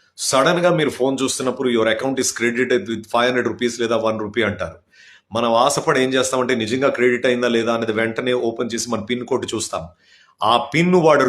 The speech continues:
రీడ్ చేస్తూ ఉంటాడు ఆ స్కామర్ అవతల వైపు. ఆ పిన్ కొడతాడు, కొట్టగానే మీ అకౌంట్లో ఉన్న డబ్బులన్నీ సాఫ్ అయిపోతాయి. So గుర్తుపెట్టుకోండి ఏంటంటే రెండు విషయాలు. నంబర్ వన్, ఎప్పుడూ కూడా పదిహేను ఇరవై నిమిషాల తర్వాతే అకౌంట్ చెక్ చేసుకోండి, ఏ అమౌంట్ పడినా కానీ. ఇంకా సేఫ్టీ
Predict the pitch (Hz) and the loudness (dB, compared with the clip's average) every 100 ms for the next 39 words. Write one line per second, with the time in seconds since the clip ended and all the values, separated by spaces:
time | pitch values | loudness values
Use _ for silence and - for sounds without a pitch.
0 | 139 190 160 170 139 151 139 127 123 117 | 4 4 4 2 0 -2 -2 0 0 0
1 | - 123 131 123 117 117 113 104 101 - | 0 0 2 0 0 -2 -2 -2 -4 -14
2 | _ - - _ - 113 117 - 147 156 | _ -20 -20 _ 0 2 2 -2 -2 0
3 | 139 123 135 127 165 127 123 120 123 123 | 0 2 4 4 2 0 -2 0 0 0
4 | 120 120 110 131 123 127 117 110 107 117 | 0 0 2 0 0 -2 0 0 0 0
5 | 117 113 113 107 104 98 95 - _ _ | -2 -2 0 0 -4 -6 -10 -14 _ _
6 | _ - - - 117 139 160 180 - 156 | _ -20 -10 -4 -2 -4 -2 -4 0 -2
7 | 147 147 147 123 135 135 120 - 104 92 | 0 -2 -2 0 2 0 0 0 -2 -2
8 | - 101 123 139 120 110 120 92 - 110 | -8 -6 0 2 2 2 0 -2 -8 -10
9 | 101 147 160 147 135 139 123 - 117 131 | -6 -2 -2 -2 0 2 2 2 -2 0
10 | 135 123 123 120 120 117 131 117 117 127 | 0 2 2 2 0 -2 -2 0 0 2
11 | 127 139 131 - 104 123 123 120 - 104 | 0 0 -2 -6 -6 -4 -4 -6 -10 -8
12 | - 107 - 113 95 - - - - 117 | -4 -4 -2 -4 -4 -10 -18 -20 -4 2
13 | 123 120 127 117 107 113 113 107 101 117 | 4 4 2 0 0 0 0 0 0 -2
14 | 156 165 202 190 165 165 170 | -4 4 4 6 4 2 2